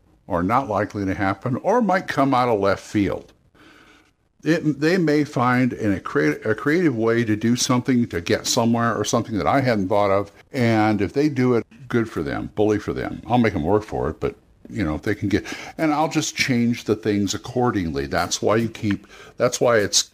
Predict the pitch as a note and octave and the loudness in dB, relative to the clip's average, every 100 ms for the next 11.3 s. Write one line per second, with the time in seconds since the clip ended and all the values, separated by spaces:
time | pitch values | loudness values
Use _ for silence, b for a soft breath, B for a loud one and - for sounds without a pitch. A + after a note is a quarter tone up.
0 | - - G#2 F#2+ E2 A2 C#3+ D#3+ A2+ F#2 | -14 -2 0 0 0 2 2 2 2 2
1 | D#2+ F#2+ F#2+ F2+ G2+ G2+ A2+ A2 G#2+ A#2+ | 0 0 2 2 0 0 -2 -4 -4 -8
2 | - A#2 A2 F#2+ G#2 G#2 - D#2+ D#2 G#2 | -2 0 0 2 0 0 -4 -8 -6 -2
3 | F2+ - A#2+ G#2+ G2 G2+ G2+ G2+ G#2+ G2 | -2 0 -2 -2 -2 0 0 0 -2 0
4 | G#2 F#2 F#2 F2+ - - E2+ B1+ B1+ B | -2 -2 0 0 -2 -6 -4 -4 -6 B
5 | B B A2 A2+ G#2 F#2 - G2 F#2+ G#2 | B B 0 2 0 0 0 0 0 -2
6 | G#2+ F2 D#2 - A2+ - C3 A#2 A2 G#2+ | -2 -4 -6 -2 0 0 0 0 2 4
7 | G2 D#2+ G2+ F#2+ G#2+ A2+ B2+ A2 A2 G#2+ | 4 2 -2 0 0 2 2 4 2 2
8 | A#2 G2+ G#2 G2 F#2 F#2+ F2+ F2+ - E2+ | 0 0 -2 -2 -2 0 0 0 -2 -6
9 | D#2+ F2+ F2+ - D#2+ - - F2 - - | -4 0 0 -2 -6 -8 -4 -2 0 0
10 | - B B B B B B B - - | -4 B B B B B B B -4 0
11 | E2+ G#1+ G#1+ | 0 0 -6